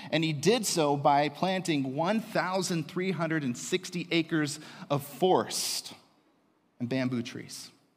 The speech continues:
A-, another story I came across this week, someone, uh, that was compelled by the, the, what we hear more and more about, this threat of extinction of bees and what that would <laughs> mean for humans.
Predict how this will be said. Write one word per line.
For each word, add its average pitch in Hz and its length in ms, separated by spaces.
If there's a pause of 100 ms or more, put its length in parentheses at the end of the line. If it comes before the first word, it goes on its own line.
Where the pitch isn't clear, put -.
(1300)
A-, 151 140
another 156 320
story 165 400
I 151 60
came 156 240
across 156 360
this 147 240
week, 160 280
someone, 156 480 (260)
uh, 135 240
that 143 220
was 143 360 (280)
compelled 170 560
by 147 380 (180)
the, 139 160
the, 131 260 (100)
what 147 160
we 143 80
hear 160 360
more 151 200
and 147 80
more 151 160
about, 135 520
this - 360 (140)
threat 165 240
of 143 80
extinction 147 460
of 117 160
bees 143 560 (260)
and 139 100
what 151 140
that 156 140
would 143 100
<laughs> 143 160
mean 165 80
for 135 480 (160)
humans. 170 640